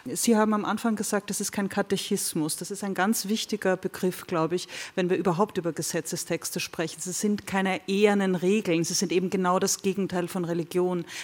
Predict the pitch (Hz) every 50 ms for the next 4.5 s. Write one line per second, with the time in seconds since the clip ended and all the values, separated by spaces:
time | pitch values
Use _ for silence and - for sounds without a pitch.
0 | - - - - 202 185 202 196 190 - - 175 165 - - - - 202 208 -
1 | - - - - 208 175 175 175 170 165 165 170 170 170 170 165 - 160 175 170
2 | 165 - 156 170 165 - 175 160 - 175 165 160 - - - - - - - -
3 | - - - - - 165 160 156 165 180 185 175 214 185 - - 185 - - 208
4 | 185 - - 190 180 - - - -